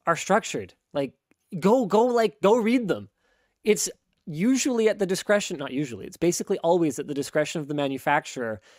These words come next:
if you have done anything that voids your warranty. So it comes down to trusting me. And yeah, we got your back. Of course, just like we always have. That's my point, is that whatever warranty we write down,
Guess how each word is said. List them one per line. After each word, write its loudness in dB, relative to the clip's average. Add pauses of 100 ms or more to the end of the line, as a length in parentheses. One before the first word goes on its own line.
if -4
you 2
have 2 (340)
done 0
anything -2
that -2
voids 0
your -4
warranty. -6 (420)
So 2
it 2
comes 0
down 0
to -6
trusting -4
me. -8 (280)
And 4
yeah, 4
we 4
got 2
your 0
back. 0 (1080)
Of -8
course, 2
just 0
like 2
we -4
always 0
have. -4
That's -4
my 0
point, -10 (520)
is 0
that 2
whatever 2
warranty -2
we 0
write 0
down, -2